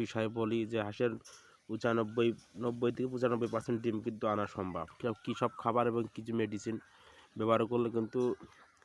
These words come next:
নাইনটি ফাইভ পার্সেন্ট ডিম আনা কিন্তু সম্ভব। আমি কিন্তু আনছি, already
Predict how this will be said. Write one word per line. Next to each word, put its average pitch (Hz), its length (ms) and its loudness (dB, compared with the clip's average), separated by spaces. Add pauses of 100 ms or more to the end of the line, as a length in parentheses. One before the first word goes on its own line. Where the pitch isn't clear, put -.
(500)
নাইনটি 117 380 2
ফাইভ 117 260 0
পার্সেন্ট 120 300 2
ডিম 117 200 4
আনা 110 180 2
কিন্তু 113 140 -2 (120)
সম্ভব। 90 340 -4 (260)
আমি 107 140 -6
কিন্তু 113 260 -4 (120)
আনছি, 98 280 -6 (480)
already 110 300 0